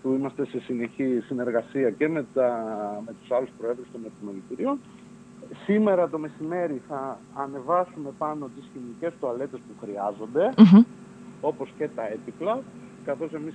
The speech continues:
Speaker 1: ξέρετε ότι ως επιχειρηματίες για μας δεν υπάρχει αύριο, όταν κάτι λέμε ότι γίνεται πρέπει να γίνεται άμεσα,
Speaker 2: Μμμ.
Speaker 1: δεν έχουμε μάθει,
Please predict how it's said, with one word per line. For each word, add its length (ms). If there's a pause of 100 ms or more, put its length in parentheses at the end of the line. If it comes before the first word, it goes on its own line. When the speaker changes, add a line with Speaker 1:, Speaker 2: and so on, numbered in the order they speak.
Speaker 1:
ξέρετε 320
ότι 160
ως 120 (100)
επιχειρηματίες 800
για 120
μας 180 (120)
δεν 160
υπάρχει 480
αύριο, 400
όταν 260
κάτι 260
λέμε 260
ότι 140 (100)
γίνεται 320
πρέπει 320
να 80 (100)
γίνεται 360 (160)
άμεσα, 680
Speaker 2:
Μμμ. 260 (280)
Speaker 1:
δεν 200
έχουμε 340
μάθει, 420